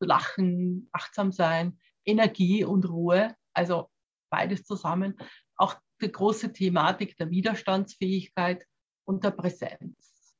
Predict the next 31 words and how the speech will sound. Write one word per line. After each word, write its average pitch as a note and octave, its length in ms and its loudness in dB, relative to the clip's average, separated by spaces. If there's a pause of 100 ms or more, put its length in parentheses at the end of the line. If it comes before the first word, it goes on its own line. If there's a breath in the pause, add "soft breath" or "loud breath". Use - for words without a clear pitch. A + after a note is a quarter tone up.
Und G3 220 -10
natürlich A3+ 520 -4
auch D3+ 260 0
die F#3 320 -2 (280 loud breath)
Verbundenheit, G3+ 1000 2 (120)
die F#3+ 100 -2
so F#3 220 0
als F3+ 280 0 (280 loud breath)
Gegenpol G3+ 840 -2
zu - 220 -8
dieser F#3+ 380 2
Isolation, F3+ 760 0
die F3 160 -8
wir, E3+ 280 0 (140)
die F#3+ 60 -4
doch F3+ 140 -2
viele F#3 220 -2
von E3 200 -6
uns D#3+ 280 -10 (280)
jetzt - 420 -10
erlebt F3 400 -4
haben. G#3+ 320 -4 (800 loud breath)
Und F3+ 500 -2 (840)
ja, D#3 360 -2 (140)
also F#3+ 160 -4
das F#3 220 0
ist F#3 160 -4
so F3 120 -6
mein, E3+ 400 -4 (260)
mein G3 220 6
Bild, G#3+ 600 0